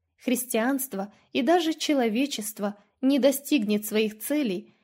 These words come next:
если будет полагаться на тех, кто пристрастился к табаку и алкоголю.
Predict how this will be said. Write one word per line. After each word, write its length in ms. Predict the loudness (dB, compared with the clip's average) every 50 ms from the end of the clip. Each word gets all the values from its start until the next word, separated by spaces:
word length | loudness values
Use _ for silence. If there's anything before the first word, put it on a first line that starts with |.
| _ _
если 380 | -2 0 0 0 0 0 -2 0
будет 340 | 2 2 2 0 0 -2
полагаться 640 | 0 -2 2 2 2 2 4 2 2 2 0 -2 -2
на 160 | 0 0 0
тех, 380 | -2 -4 -4 -6 -6 -6 -8 -16 _ _ _ _
кто 200 | -6 0 0 2
пристрастился 840 | 2 2 0 0 0 2 0 0 0 0 0 0 0 0 0 -4 -4
к 100 | -4 -2
табаку 520 | -2 0 2 2 0 0 -2 -2 -2 -2
и 220 | -2 -2 -2 -2 -2
алкоголю. 880 | 0 0 -2 -2 -4 -2 -2 -2 0 0 0 0 0 -2 -4 -6 -8